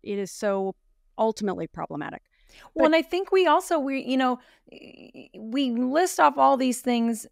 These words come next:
Speaker 2: that, you know, addictions, alcohol, all these different drugs. We also have compulsive behaviors around so many things in our society. Let's just say extramarital affairs, like this, the data behind how many people are doing that.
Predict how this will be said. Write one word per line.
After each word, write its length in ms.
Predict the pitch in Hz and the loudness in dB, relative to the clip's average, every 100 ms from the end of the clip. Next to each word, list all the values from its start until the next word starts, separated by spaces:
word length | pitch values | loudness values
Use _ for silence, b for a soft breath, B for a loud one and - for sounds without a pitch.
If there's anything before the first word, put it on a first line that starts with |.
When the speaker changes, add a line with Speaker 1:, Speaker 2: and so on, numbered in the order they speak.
| _ _ | _ _
Speaker 2:
that, 380 | 214 226 214 - | 0 4 4 2
you 140 | 226 220 | -2 0
know, 180 | 208 - | 0 0
addictions, 760 | 208 226 226 - 214 190 185 - | 0 0 -2 -4 -4 -4 -6 0
alcohol, 800 | 214 208 220 202 202 190 185 - | 2 2 -4 0 0 0 0 2
all 140 | 202 | 2
these 200 | 208 208 | 0 -4
different 260 | 202 202 190 | -6 -6 2
drugs. 340 | 208 185 - _ _ _ _ _ _ | 2 2 -2 _ _ _ _ _ _
We 200 | 220 277 - | -2 -2 2
also 320 | 294 349 381 | 2 2 0
have 240 | 349 269 | 0 -2
compulsive 920 | - 254 220 - 220 202 214 254 247 233 | -4 -4 -4 -2 0 0 2 2 2 -2
behaviors 640 | 226 190 175 185 202 196 | -4 -2 -2 0 -2 -2
around 280 | 196 190 185 | -4 -2 -2
so 140 | - 175 | -2 -2
many 200 | 185 190 | -2 -4
things 280 | 175 175 | -6 -4
in 80 | 185 | -4
our 120 | 170 | -4
society. 600 | 175 180 185 170 190 220 b b b _ - - _ _ - 214 220 214 | -6 -4 2 2 2 -4 b b b _ -20 -20 _ _ -18 -16 -16 -4
Let's 240 | 247 262 - | 0 0 -2
just 180 | 269 - | -4 0
say 120 | 254 | 2
extramarital 720 | 233 233 - 220 202 185 180 170 | 2 0 -2 0 2 2 2 0
affairs, 520 | - 170 160 170 - | 0 -2 -2 -6 -6
like 200 | 190 180 | -6 -2
this, 240 | 208 - _ _ 202 | -4 -4 _ _ -2
the 120 | 233 | -2
data 440 | 180 226 233 233 | 2 2 4 0
behind 280 | 226 214 226 | -2 -4 0
how 100 | 214 | 0
many 140 | 208 | 0
people 240 | 208 190 196 | -4 -2 -2
are 80 | 190 | 0
doing 220 | 196 190 | -2 0
that. 220 | 196 190 | 0 0